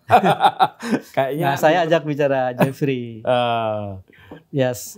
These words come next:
Speaker 2: saya ajak bicara Jeffrey. Dan dengan baik hati Jeffrey bilang, "Silahkan, Mas.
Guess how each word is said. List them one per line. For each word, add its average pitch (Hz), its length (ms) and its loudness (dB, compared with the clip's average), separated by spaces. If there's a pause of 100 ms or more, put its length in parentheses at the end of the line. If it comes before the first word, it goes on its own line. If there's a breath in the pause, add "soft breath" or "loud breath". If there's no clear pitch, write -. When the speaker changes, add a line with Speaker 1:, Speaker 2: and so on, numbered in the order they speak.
Speaker 2:
saya 139 240 0
ajak 131 180 -4
bicara 127 280 -2
Jeffrey. 139 680 -6 (1080)
Dan 120 540 -6
dengan 131 300 -4
baik 120 220 -4
hati 143 180 -6
Jeffrey 123 300 -10
bilang, 135 180 -8
"Silahkan, 156 340 -10
Mas. 143 260 -14